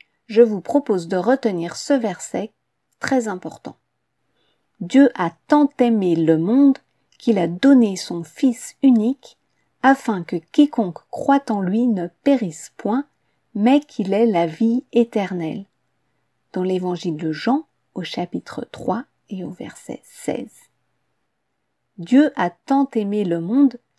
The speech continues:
ça veut dire Dieu a tellement aimé le monde qu'il a donné son Fils unique. Le Fils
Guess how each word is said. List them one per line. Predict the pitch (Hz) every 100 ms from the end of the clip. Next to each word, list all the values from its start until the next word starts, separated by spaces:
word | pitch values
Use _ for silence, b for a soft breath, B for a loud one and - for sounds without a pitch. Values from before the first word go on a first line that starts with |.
| _
ça | - 285
veut | 277 190
dire | 165 190 240 247 - - 214 _ -
Dieu | 170 247 277
a | 202 196 _ _
tellement | 330 311 294 247 220 196 -
aimé | - 185 175 - -
le | 160 165
monde | 156 147 160 _ _ _ _ _ _ _ _
qu'il | - 247 220
a |
donné | 165 226 254 233 190
son | - 165
Fils | - - 247 - - - -
unique. | 226 185 147 _ _ _ _ _ _ _ _ _ -
Le | 175
Fils | - 226 - -